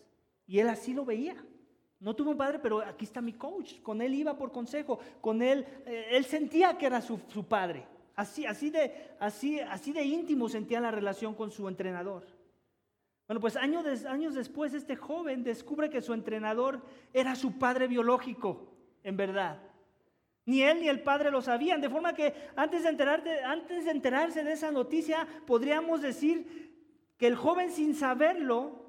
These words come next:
todo lo que su entrenador le modelaba a este joven era en verdad todo lo que su padre biológico era.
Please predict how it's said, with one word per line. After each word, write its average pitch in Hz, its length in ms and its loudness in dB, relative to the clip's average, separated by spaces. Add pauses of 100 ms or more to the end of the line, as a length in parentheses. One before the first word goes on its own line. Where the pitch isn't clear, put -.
(340)
todo 330 200 6
lo 349 140 4
que 294 140 0
su 269 160 0
entrenador 262 760 2
le 320 140 0
modelaba 254 880 0
a 220 140 -4
este 254 240 -4
joven 294 440 0 (460)
era 254 220 2
en 285 100 0
verdad 254 460 0
todo 285 180 0
lo 262 140 0
que 233 80 -6
su 208 200 -8
padre 247 320 -2
biológico 226 720 -2
era. 330 300 0